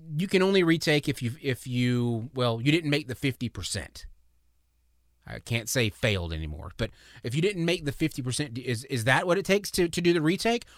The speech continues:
Or if you didn't get, if you got a B and you wanna try for an A, was the first take, take your, your preview test, and now you're gonna make your A with the,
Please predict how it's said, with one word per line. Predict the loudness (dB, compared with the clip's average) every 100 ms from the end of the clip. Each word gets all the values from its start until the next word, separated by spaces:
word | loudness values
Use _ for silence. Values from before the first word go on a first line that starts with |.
| -2
Or | 4 4
if | 4
you | 0
didn't | 0 0
get, | 0 0
if | 2
you | 4
got | 4
a |
B | 4 2 4 4
and | 6
you | 6
wanna | 4
try | 2 2 4 4
for | 4 0
an | 0 2
A, | 2 2 -2 -10 _ _ _ _ _ _ _ _ _ _ _ _ _ _ _ _ 0
was | 2 2
the | 0
first | 2 2 4
take, | 0 0 0
take | 2 2 2
your, | 2 2
your | 2 -2
preview | -2 -2 -2 -2 -2
test, | 0 0 0 0
and | 2
now | 2 2
you're | 2
gonna | 2
make | 2 0
your | -4
A | 0 0
with | 0 -2
the, | -2